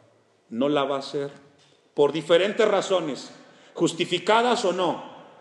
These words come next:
Pero el que no vive en la voluntad de Dios,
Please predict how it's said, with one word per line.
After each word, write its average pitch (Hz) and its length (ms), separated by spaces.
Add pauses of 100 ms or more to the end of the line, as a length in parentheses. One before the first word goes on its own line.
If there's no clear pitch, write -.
(360)
Pero 147 200
el 156 100
que 151 140
no 175 180
vive 202 160
en 185 80
la 170 60
voluntad 156 340
de 170 140
Dios, 220 420